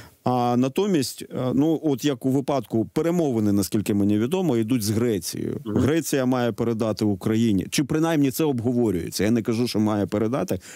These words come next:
Speaker 1: але це обговорюється. Певну
Speaker 2: Ну,
Speaker 1: кількість
Speaker 2: це ж
Speaker 1: танків,
Speaker 2: перемовини.
Speaker 1: танків "Леопард один", а натомість вони отримують, а,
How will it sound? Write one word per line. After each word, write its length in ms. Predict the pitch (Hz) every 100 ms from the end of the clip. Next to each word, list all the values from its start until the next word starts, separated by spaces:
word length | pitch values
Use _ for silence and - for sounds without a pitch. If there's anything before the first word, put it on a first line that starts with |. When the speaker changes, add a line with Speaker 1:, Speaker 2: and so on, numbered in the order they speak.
| -
Speaker 1:
але 220 | - 110 120
це 140 | 143
обговорюється. 720 | 131 98 113 107 85 82 -
Певну 260 | - - 160
Speaker 2:
Ну, 60 |
Speaker 1:
кількість 240 | 123 139 127 123 -
Speaker 2:
це 60 |
ж 60 | 143
Speaker 1:
танків, 100 | 127
Speaker 2:
перемовини. 200 | 98 113 - _
Speaker 1:
танків 360 | 143 147 127 120
"Леопард 640 | 123 127 113 135 117 98
один", 380 | 110 147 220 220 - - - -
а 100 | 117
натомість 640 | 123 - 208 220 175 -
вони 260 | 123 156
отримують, 920 | 170 151 - 156 180 160 147 143 127 -
а, 460 | 131 127 123 117